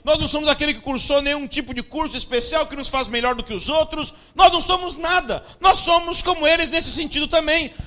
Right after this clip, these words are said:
parte da multidão, nós não somos especiais. Então veja o que ele está dizendo, essa palavra que ele vai dizer tem a ver com você e comigo.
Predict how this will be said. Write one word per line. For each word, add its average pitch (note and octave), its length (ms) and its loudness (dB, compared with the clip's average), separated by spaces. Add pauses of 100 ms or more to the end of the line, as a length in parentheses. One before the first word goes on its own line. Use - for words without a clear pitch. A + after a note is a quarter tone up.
(140)
parte D4 320 4
da D#4+ 100 4
multidão, F#4 540 2
nós D#4+ 160 0
não C#4 140 0
somos D4 200 -4
especiais. E4+ 1080 0 (640)
Então E4 440 2
veja E4 360 4
o D4+ 40 -2
que - 100 -6
ele D#4+ 80 0
está D4+ 160 0
dizendo, D#4 260 -2
essa D#4 180 2
palavra D#4+ 640 4
que - 120 -2
ele D#4 100 2
vai D#4 220 4
dizer A#3+ 800 0
tem F4+ 100 2
a E4 80 4
ver D#4 160 -2
com E4+ 180 -2
você D#4 420 2
e F4 100 2
comigo. F#4 680 0